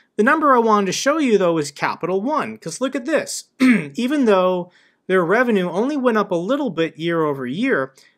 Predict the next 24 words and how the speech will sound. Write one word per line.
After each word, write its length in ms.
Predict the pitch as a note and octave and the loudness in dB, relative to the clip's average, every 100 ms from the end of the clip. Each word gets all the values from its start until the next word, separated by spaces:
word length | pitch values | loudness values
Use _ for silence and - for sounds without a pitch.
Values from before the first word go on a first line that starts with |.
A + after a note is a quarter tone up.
| _ | _
their 300 | C#3 F3+ F3 | -10 -4 -2
net 280 | F3+ G#3+ G3+ | 0 -2 -2
income 520 | A3+ F4+ D#4+ F#3 D#3 | -4 -2 0 -2 -2
was 180 | D#3 C#3 | -4 -6
up 240 | D#3 D3 | -6 -10
huge. 720 | - - C4 A3 A#2+ G#2 - - | -12 -4 -2 -2 -4 -8 -14 -8
And 360 | E3+ F3 F3+ F3 - - | -6 -4 -4 -6 -8 -12
this 260 | E3+ F#3+ F#3+ | -6 -4 -2
c-, 180 | G#3+ - | -2 -2
this 180 | F#3+ | -2
is 80 | F3+ | -4
possible 800 | - - G3+ - A3+ D#3 F#3 G3+ _ _ - _ | -4 -2 -2 -2 -2 -2 -2 -6 _ _ -20 _
when 200 | - F3 | -6 -4
you 100 | F3+ | -4
can 220 | F3+ F#3+ D3+ | -4 -8 -4
cut 260 | G3 - | -2 -2
costs, 640 | - D#3 A2 - - - - | -4 -4 -4 -8 -12 -10 -8
when 140 | D#3+ | -6
you 120 | D#3+ | -6
can, 380 | D#3 E3 D3+ C#3+ D3+ | -6 -6 -8 -12 -8
uh, 300 | D3 C#3+ C3+ | -6 -6 -8
be 220 | D3+ F3+ | -10 -6
more 240 | F3+ G#3 | -2 -2
efficient 680 | F#3 - G#3 G3+ F#3+ E3+ - | -2 -2 -2 0 -4 -6 -10